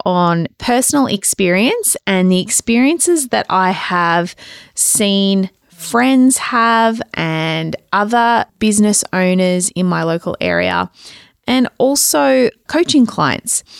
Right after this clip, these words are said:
So I will discuss all of those. So to get started, what is the definition of an employee?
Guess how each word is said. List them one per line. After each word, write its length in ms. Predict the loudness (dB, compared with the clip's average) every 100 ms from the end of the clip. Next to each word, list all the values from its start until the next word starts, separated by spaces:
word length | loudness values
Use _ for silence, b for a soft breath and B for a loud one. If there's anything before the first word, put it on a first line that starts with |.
| B B
So 400 | -4 0 0 0
I 220 | 0 0 0
will 180 | 0
discuss 560 | 0 -2 -2 -2 -2 -4 -4 0
all 260 | 2 4
of 120 | 2
those. 420 | 0 -2 -2 -4 -8 B B B B
So 360 | -2 0 0
to 200 | -2 -2
get 320 | -2 0 -2 -2
started, 960 | -2 -2 0 2 2 2 0 0 0 -2 B -20 _ -12
what 360 | -2 2 2
is 220 | 0 -2 0
the 80 |
definition 680 | 0 0 0 2 2 2 0
of 160 | 0 0
an 40 |
employee? 680 | -2 -2 -2 -2 -2 -4 -8